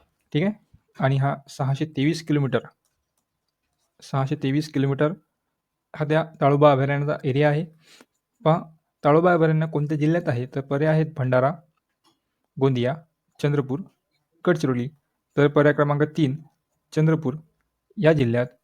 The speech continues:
ताडोबा अभयारण्य आहे. पुढचा प्रश्न पाहू, प्रश्न क्रमांक चार, आम्ही या सर्वनामाचा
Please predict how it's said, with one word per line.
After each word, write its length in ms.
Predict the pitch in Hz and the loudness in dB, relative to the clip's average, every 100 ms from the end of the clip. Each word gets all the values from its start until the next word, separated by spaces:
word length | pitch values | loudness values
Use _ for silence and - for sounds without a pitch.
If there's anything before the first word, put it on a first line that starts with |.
| _ - | _ -4
ताडोबा 360 | 131 135 147 | -2 -2 -4
अभयारण्य 360 | 143 117 120 135 208 - _ _ _ _ - | -6 -8 -10 -10 -12 -16 _ _ _ _ -4
आहे. 180 | 123 110 - _ - - - - _ | -2 -4 -12 _ -20 -20 -20 -20 _
पुढचा 200 | 135 143 | 4 6
प्रश्न 200 | 139 147 | 4 0
पाहू, 160 | 143 - - _ _ _ _ _ _ _ _ - | -2 -2 -6 _ _ _ _ _ _ _ _ -4
प्रश्न 200 | 151 170 | -2 0
क्रमांक 300 | 156 151 135 | 0 0 -2
चार, 280 | - 110 160 - _ _ _ _ - | 0 0 -2 -10 _ _ _ _ 4
आम्ही 320 | 165 160 117 - _ _ _ _ _ _ - _ _ _ - | 6 6 0 -8 _ _ _ _ _ _ -20 _ _ _ -2
या 200 | 139 143 | 4 6
सर्वनामाचा 680 | 143 147 165 139 117 123 | 8 8 6 4 2 0